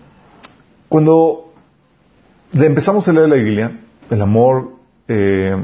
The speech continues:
empezamos co-, a leer, cuando comienzas en Génesis, tú empiezas a leer y muchas veces ves la lectura y se te pasan detalles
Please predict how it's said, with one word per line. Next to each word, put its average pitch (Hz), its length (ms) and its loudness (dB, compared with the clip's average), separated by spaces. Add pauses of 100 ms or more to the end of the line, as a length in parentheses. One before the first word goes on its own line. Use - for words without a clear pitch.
(1800)
empezamos 147 360 -2
co-, 135 300 -4
a 120 60 0
leer, 107 400 0
cuando 104 280 -4
comienzas 127 540 -2
en 120 180 -2
Génesis, 113 560 -6 (380)
tú 175 120 -2
empiezas 220 200 0
a 196 80 4
leer 131 420 0 (680)
y 156 140 2
muchas 214 380 2
veces 156 460 -4
ves 170 480 -2
la 143 200 2
lectura 151 640 0 (200)
y 127 180 0
se - 180 0
te 123 200 -2
pasan 160 500 -4
detalles 139 920 -2